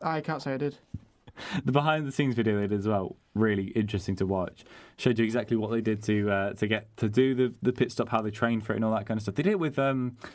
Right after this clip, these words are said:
Speaker 2: Russian cosmonauts. Did you know
Speaker 1: Mm-hmm.
Speaker 2: that? That's who they did it with? Interesting.
Speaker 1: Not at all.
Speaker 2: Uh,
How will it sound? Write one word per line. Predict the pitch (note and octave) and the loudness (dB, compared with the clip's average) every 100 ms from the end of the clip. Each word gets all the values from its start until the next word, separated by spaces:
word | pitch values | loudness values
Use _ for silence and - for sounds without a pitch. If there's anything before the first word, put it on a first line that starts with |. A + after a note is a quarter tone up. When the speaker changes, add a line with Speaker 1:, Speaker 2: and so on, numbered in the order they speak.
| - | -2
Speaker 2:
Russian | C3 B2+ A#2+ | 0 0 0
cosmonauts. | B2+ D#3+ F3 F2 - - - _ _ _ _ _ - | 0 0 0 -2 -4 -14 -18 _ _ _ _ _ -10
Did | D#3 | -4
you | D#3 | 0
know | C3+ | 2
Speaker 1:
Mm-hmm. | D#3 | 2
Speaker 2:
that? | G#3 - | 0 -2
That's | B2+ A2+ | -2 0
who | C3+ | 0
they | B2+ | 0
did | C3 | 0
it | F3 | 0
with? | G#3 A#3 - - | 0 0 -6 -4
Interesting. | A3+ D3+ D3 | -2 0 0
Speaker 1:
Not | C#3+ C3+ | -2 -4
at | - | -8
all. | A#2+ C3 - _ _ - | -8 -8 -14 _ _ -4
Speaker 2:
Uh, | C3+ D3 D#3 D3+ | -2 0 0 0